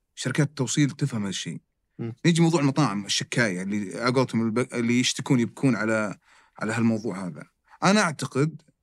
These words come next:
Speaker 1: أن اليوم إذا اعتمدت على شركة توصيل لحالها، راح تفق-، ما راح تكون موجود في السوق.
Speaker 2: مم.
Speaker 1: لازم تمكن من نفسك. لازم تخلي، يعني، اليوم أنا دائما أقولها، الشاورما لما تاكلها في الفرع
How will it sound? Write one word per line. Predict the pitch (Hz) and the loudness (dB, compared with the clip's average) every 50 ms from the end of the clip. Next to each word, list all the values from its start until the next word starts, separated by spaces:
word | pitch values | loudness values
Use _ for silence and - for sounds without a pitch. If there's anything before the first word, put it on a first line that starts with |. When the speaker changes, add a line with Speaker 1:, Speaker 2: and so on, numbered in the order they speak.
| _ _ _ _ | _ _ _ _
Speaker 1:
أن | 123 123 123 | -4 -2 0
اليوم | 120 120 147 175 175 143 | 2 2 2 2 4 4
إذا | 135 123 123 | 2 2 0
اعتمدت | 104 - - 147 170 170 175 123 | 0 2 2 4 4 2 0 -2
على | 131 | -4
شركة | 131 - 151 - 139 | -2 -2 -2 -4 -4
توصيل | - 131 117 - - 120 101 | -6 -4 -4 -2 -2 -2 -2
لحالها، | 98 - 160 160 147 113 110 131 170 185 - - _ _ _ _ _ _ _ _ _ _ _ _ _ - | 0 0 2 2 2 2 0 0 -2 -2 -2 -4 _ _ _ _ _ _ _ _ _ _ _ _ _ -10
راح | 147 - | -10 -4
تفق-، | - 160 131 - - 117 - 117 - - 67 - - - | -2 -4 -4 -4 -8 -10 -10 -10 -12 -12 -14 -16 -10 -4
ما | 147 165 | -4 -4
راح | 139 | -4
تكون | - - - 127 | -4 -2 0 0
موجود | 113 104 107 98 | 0 0 -2 -6
في | - | -6
السوق. | - - - - - - - _ _ _ _ - | -10 -12 -12 -14 -16 -18 -20 _ _ _ _ -10
Speaker 2:
مم. | 123 117 120 - _ _ _ _ _ _ _ _ _ _ _ _ _ _ _ - | -10 -10 -10 -12 _ _ _ _ _ _ _ _ _ _ _ _ _ _ _ -8
Speaker 1:
لازم | 127 131 135 120 113 | -4 -2 -2 -2 -2
تمكن | - 147 139 - - 113 | -2 -2 -2 -2 -2 -2
من | 113 104 | 0 0
نفسك. | 98 95 - - - - _ - - _ _ _ _ - - - _ _ | -2 -4 -6 -10 -10 -12 _ -20 -20 _ _ _ _ -20 -20 -20 _ _
لازم | 113 120 120 | -4 -4 -4
تخلي، | 113 - - 127 123 123 123 123 113 117 117 - - - - _ | -4 -4 -2 -2 0 2 2 2 2 0 -2 -2 -6 -14 -10 _
يعني، | - 117 131 147 | 0 2 4 4
اليوم | 151 170 185 156 139 135 127 90 - - - - - - - _ - | 6 4 4 4 4 4 2 0 -4 -8 -12 -14 -16 -18 -18 _ 2
أنا | 135 143 | 2 4
دائما | 143 180 170 156 143 | 4 6 6 4 4
أقولها، | 135 139 120 107 95 - - - - - _ _ _ _ _ _ _ _ _ _ _ | 4 2 -2 -2 -4 -6 -10 -14 -20 -20 _ _ _ _ _ _ _ _ _ _ _
الشاورما | 131 127 - - 143 143 160 165 156 143 131 117 113 104 95 80 - - | 0 2 4 4 4 4 4 4 2 2 2 0 -2 -4 -4 -8 -8 -6
لما | 120 120 120 120 113 | -2 0 0 0 0
تاكلها | 113 123 113 - - 160 139 117 107 104 | -2 -6 -4 0 0 2 2 2 0 -4
في | - 113 | -4 -4
الفرع | 113 104 - 139 151 160 175 170 175 | -4 -2 0 0 2 2 2 0 -2